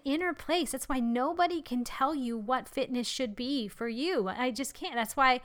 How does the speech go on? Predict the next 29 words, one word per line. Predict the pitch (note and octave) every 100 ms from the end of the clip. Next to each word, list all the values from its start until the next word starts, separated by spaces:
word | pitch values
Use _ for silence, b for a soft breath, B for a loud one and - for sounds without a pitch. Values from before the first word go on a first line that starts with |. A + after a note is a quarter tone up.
| B B -
the | C4+
images | C4+ D4+ D4 B3
you | B3 A#3+
see | - D#4 D4+
will | C4 B3
project | - B3+ B3 C4+ C#4+
into | C#4 B3 C4
your | B3
mind | A#3+ B3 A#3+
what | -
you | A#3
should | - - A#3
be, | G3+ C4+
but | A#3 A3+
that | C4 D4 -
doesn't | F4+ D4
necessarily | B3+ A3 C#4 B3+ B3
mean | A#3+ A#3+
it's | A#3 -
what | B3 G#3+
your | A3+ C4
body | C#4+ C#4 B3
needs | G#3+ B3+ B3+ G3+
or |
your | G#3 A3+
body | A3+ G#3
will | G3+ G3
respond | G3+ - - A3 B3 C#4 C#4
to. | G3 F#3 F#3+